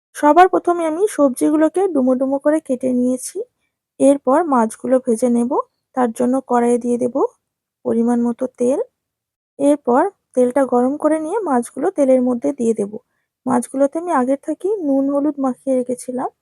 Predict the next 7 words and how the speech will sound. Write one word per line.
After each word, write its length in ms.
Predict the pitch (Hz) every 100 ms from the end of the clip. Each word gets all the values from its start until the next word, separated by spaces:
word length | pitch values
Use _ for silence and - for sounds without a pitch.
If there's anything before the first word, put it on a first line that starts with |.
| _ _ _ _ _ _ _ _ _ _
মাছগুলো 600 | 233 247 269 277 - 294 285 -
এক 180 | 262 -
পাশ 180 | 294 302 -
থেকে 260 | 302 - 330
ভাজা 340 | 330 240 247 262
হয়ে 240 | 262 262
গেছে, 360 | 262 269 -